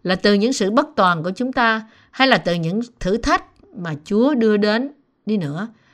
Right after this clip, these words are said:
thì chúng ta cũng chỉ phải chịu khổ nhọc vì chúng cho ngày đó và không có lý do gì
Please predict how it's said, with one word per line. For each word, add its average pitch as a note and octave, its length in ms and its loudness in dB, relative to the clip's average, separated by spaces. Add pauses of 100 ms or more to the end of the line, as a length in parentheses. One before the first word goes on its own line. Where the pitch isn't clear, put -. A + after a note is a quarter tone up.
(260)
thì G#3+ 160 6
chúng A#3+ 240 2
ta A#3 280 4
cũng A3 360 -6
chỉ F3+ 200 -2
phải G#3 140 -6
chịu D#3 340 -4
khổ D3+ 340 -8
nhọc D#3 280 -4 (360)
vì F#3+ 300 6
chúng C4 420 0
cho A#3+ 160 0
ngày F3 260 -4
đó F3+ 380 0 (260)
và F3 180 -2 (100)
không B3+ 240 -2
có C#4+ 120 4
lý D#4 160 2
do C4+ 140 4
gì F#3+ 340 2